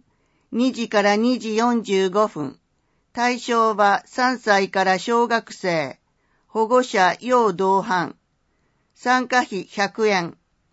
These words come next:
申し込み、一月十日午前十時から二十一日に電話またはファックス、氏名、電話番号、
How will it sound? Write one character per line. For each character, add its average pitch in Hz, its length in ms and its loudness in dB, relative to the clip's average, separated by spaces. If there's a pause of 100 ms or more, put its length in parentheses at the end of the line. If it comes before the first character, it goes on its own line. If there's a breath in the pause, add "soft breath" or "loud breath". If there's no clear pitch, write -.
(260)
申 240 240 0
し - 140 -10
込 233 140 0
み、 208 300 -4 (420)
一 220 280 -6
月 247 300 -2
十 220 300 0
日 202 360 2
午 233 240 -2
前 226 280 0
十 247 260 -4
時 214 160 -6
か 202 160 -2
ら 196 140 2
二 233 200 -2
十 208 260 0
一 208 260 -4
日 226 280 -4
に 170 240 -4 (340 soft breath)
電 247 280 0
話 247 160 0
ま 240 160 0
た 262 160 0
は 202 160 2
フ 233 80 -4
ァ 226 40 0
ッ 226 40 -4
ク 202 140 -6
ス、 160 280 -8 (440)
氏 262 200 -6
名、 196 380 0
電 220 260 -2
話 240 140 0
番 226 320 0
号、 160 400 -2